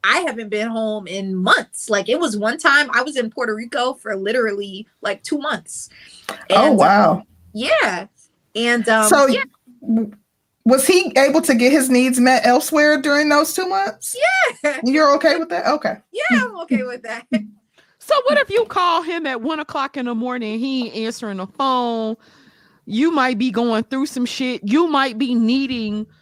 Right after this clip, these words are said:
Speaker 3: I don't know if you need a manly presence, but you might need, be
Speaker 1: <laughs>
Speaker 3: needing some masculine energy. And
Speaker 1: Yeah.
Speaker 3: you calling him and he, he busy. What you do?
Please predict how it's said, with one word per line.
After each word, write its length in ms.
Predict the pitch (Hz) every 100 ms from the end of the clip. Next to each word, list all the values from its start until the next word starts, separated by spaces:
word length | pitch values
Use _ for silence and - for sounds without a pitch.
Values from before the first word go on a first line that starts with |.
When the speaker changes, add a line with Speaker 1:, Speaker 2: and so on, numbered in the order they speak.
| _ -
Speaker 3:
I 60 | 226
don't 200 | 262 233
know 100 | 202
if 100 | 185
you 160 | 262
need 220 | 226 185
a 40 | 165
manly 360 | 170 165 165
presence, 280 | - 196 190
but 140 | 208 -
you 80 |
might 220 | 339 285 262
need, 200 | 262 214
be 120 | 262
Speaker 1:
<laughs> 0 |
Speaker 3:
needing 320 | 240 262 233
some 260 | 254 190 185
masculine 640 | 208 240 - 247 220 190 -
energy. 560 | 226 196 165 165 160 226 - - 349
And 380 | 247 240 226 220
Speaker 1:
Yeah. 80 | 226
Speaker 3:
you 100 | 320
calling 460 | 427 302 277 269 269
him 400 | 269 254 247 233
and 120 | 233
he, 240 | 247 294 226
he 200 | 220 330
busy. 640 | 233 269 339 165 147 196 - -
What 220 | 330 -
you 80 | 403
do? 400 | 415 208 165